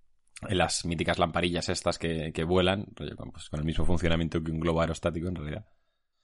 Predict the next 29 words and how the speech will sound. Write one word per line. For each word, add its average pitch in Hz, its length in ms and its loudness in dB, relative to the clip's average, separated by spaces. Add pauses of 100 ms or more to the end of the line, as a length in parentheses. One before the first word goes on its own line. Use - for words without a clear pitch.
(380)
Y 117 100 6
van 110 160 10
a 113 40 8
elevar 95 260 8
sus 95 120 2
deseos 85 260 0
al 76 120 2
cielo. 65 320 -8 (460)
Y 95 200 4
aquí 98 240 6
os 117 80 4
quiero 110 180 2
lanzar 95 300 6
una 95 160 4
pregunta, 92 560 4
y 92 40 -2
es 90 80 0
que 98 60 2
mucha 95 220 2
gente 101 220 0
ha 101 40 2
teorizado 95 440 6
que 87 100 0
cuando 87 260 2
estas 101 400 4
lamparillas 95 600 4
lleguen 85 360 4
hasta 76 460 -2
Onigashima, 80 640 0